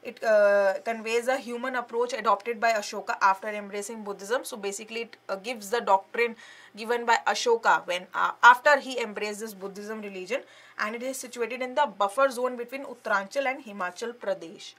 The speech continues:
Okay, so this is all about your previous year question. Now we have another fact of the day, and, uh, this has been picked up from your Indian Express newspaper. So geographical indication tag, again it is a very, very important topic,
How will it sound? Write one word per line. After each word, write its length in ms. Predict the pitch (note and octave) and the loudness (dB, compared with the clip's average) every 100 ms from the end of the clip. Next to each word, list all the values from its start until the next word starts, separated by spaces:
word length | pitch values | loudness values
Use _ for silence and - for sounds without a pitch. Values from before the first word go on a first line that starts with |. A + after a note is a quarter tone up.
| - | -16
Okay, 240 | A3 C4 C4 - - _ | -14 -14 -16 -20 -20 _
so 140 | - A#3+ | -16 -12
this 220 | A3+ A#3+ | -10 -8
is 140 | C#4 | -4
all 240 | B3 A3 B3 | 2 2 2
about 260 | B3 B3 | -2 -2
your 120 | C4 | -4
previous 420 | B3 A3+ G3+ A3 B3 | -8 -10 -10 -10 -10
year 100 | A3 | -6
question. 360 | - F#3+ D4 F4 - _ _ _ | -4 -4 -6 -12 -18 _ _ _
Now 320 | A3 A#3+ F#4+ - - A3 | 0 2 2 -4 -16 -14
we 100 | B3+ | -2
have 220 | B3+ A#3+ | -2 -2
another 500 | G#3+ G#3 G#3 A#3 - - _ | -4 -2 0 0 -2 -4 _
fact 320 | - A#3 - | -4 -4 -2
of 160 | A#3+ G#3+ | -4 -2
the 100 | B3 | -4
day, 280 | A3+ B3+ F4+ - - - | -4 -6 -8 -14 -20 -4
and, 460 | G#3 G3+ G3 G3 F#3+ | 0 4 2 2 2
uh, 260 | F#3 F#3 | 2 4
this 220 | F#3 A3 A#3+ | 2 -2 4
has 240 | G#3+ G#3 | 4 4
been 160 | A#3+ A#3+ | -2 0
picked 320 | A#3 A3+ A#3+ | 0 2 2
up 180 | A#3+ - | 0 -4
from 340 | B3 A3 A3 A3 | 2 4 4 0
your 240 | A3 G#3+ | 2 2
Indian 280 | A3 A#3 B3 | 2 -2 -2
Express 400 | B3 - A#3 A#3 | -2 -4 -6 -6
newspaper. 680 | A3 A#3 C4 A#3 G#3+ - E4 - - - - - | -8 -8 -4 -4 -2 2 0 0 -16 -20 -20 -10
So 200 | - D#4 | -6 -2
geographical 680 | A#3 B3+ B3 D4 E4 F#4 | 4 6 4 0 -2 -2
indication 600 | - B3 B3 B3 A#3 C4+ C4+ | -2 -4 -4 0 0 0 4
tag, 280 | G3 D3+ G3 | 6 6 2
again 260 | G#3+ C4 | -4 -4
it 80 | A#3+ | -2
is 140 | B3+ | -2
a 100 | B3 | 0
very, 220 | G3 F3+ G3 | 0 -2 -2
very 200 | G3+ G#3+ | -4 -6
important 480 | G#3 G3 E3+ G3 | -6 -6 -4 -6
topic, 380 | G3+ E3+ F3+ - | -4 -4 -4 -10